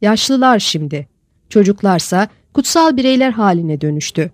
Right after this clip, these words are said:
Çocukları korumak, onların haklarını genişletmek için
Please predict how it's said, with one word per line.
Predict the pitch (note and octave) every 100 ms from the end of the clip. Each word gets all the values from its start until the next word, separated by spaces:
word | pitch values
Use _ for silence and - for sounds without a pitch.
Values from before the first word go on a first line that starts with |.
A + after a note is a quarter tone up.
| _ -
Çocukları | A3+ G3+ - G3 F3+
korumak, | - D3+ D#3+ A#3 -
onların | G#3+ A3+ A#3
haklarını | A#3+ A3+ A3 A3+ A3
genişletmek | G#3 F#3 G3+ - G#3 A3 G#3+
için | E3+ - F3